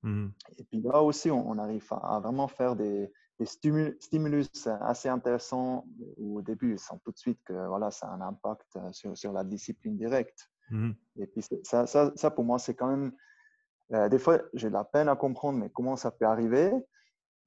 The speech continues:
Speaker 2: Mais après, quand tu vas un petit peu justement dans, dans certaines structures ou, ou, ou systèmes où ils ont grandi, que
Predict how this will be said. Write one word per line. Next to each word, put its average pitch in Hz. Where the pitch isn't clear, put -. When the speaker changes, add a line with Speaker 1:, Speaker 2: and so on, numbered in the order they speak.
Speaker 2:
Mais 104
après, 104
quand 107
tu 101
vas 113
un 123
petit 120
peu 123
justement 120
dans, 104
dans 101
certaines -
structures 135
ou, 104
ou, 104
ou 101
systèmes 123
où 104
ils 98
ont 98
grandi, 110
que -